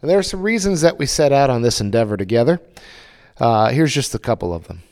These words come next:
First, although we live two thousand years later than the events that we read about in the book of Acts,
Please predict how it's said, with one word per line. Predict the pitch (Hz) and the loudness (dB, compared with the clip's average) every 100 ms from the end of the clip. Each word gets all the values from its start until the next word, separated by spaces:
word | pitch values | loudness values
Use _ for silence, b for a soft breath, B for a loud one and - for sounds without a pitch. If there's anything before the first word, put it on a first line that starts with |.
| _ _ _ _ _ _ _ _ b b b | _ _ _ _ _ _ _ _ b b b
First, | 151 160 - 147 | 6 6 6 2
although | 135 147 | 4 4
we | 135 135 | 4 0
live | 127 147 139 113 | 2 2 2 -4
two | - 170 | -6 -4
thousand | 147 143 143 131 | -2 0 -2 -4
years | 127 143 117 | -4 -4 -4
later | 127 143 147 | -2 0 0
than | 139 | -2
the | 123 | -4
events | 120 117 135 - | -4 -4 -6 -6
that | - 120 | -4 -4
we | 113 | -4
read | 113 135 | -4 -2
about | 131 127 131 151 - | -2 -2 -2 -4 -8
in | |
the | 120 | -10
book | 110 131 | -8 -8
of | 120 | -6
Acts, | 120 135 160 - - | -4 -6 -8 -14 -16